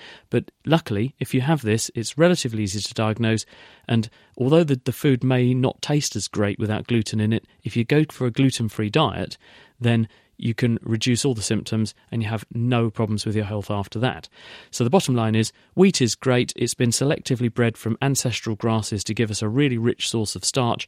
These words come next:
It makes great bread if you have the right hard flour to make bread with,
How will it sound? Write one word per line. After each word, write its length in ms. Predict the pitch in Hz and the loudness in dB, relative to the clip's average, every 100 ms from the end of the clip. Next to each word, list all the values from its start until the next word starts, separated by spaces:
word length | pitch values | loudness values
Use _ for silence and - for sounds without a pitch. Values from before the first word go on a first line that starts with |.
| - - | -12 -4
It 100 | 101 | 0
makes 280 | 104 - | 0 -2
great 400 | - 156 151 - | 0 2 2 0
bread 320 | 123 127 135 123 | 2 2 4 0
if 120 | - | -2
you 100 | 107 | -2
have 200 | 117 - | -2 -2
the 220 | 110 - - | -2 -2 -4
right 320 | 117 120 120 | -2 0 0
hard 300 | - 123 120 | -2 -2 -2
flour 300 | - 123 117 | 0 0 0
to 120 | - 110 | -2 -2
make 200 | 101 - | -4 2
bread 200 | 123 117 | 2 4
with, 160 | 117 | 0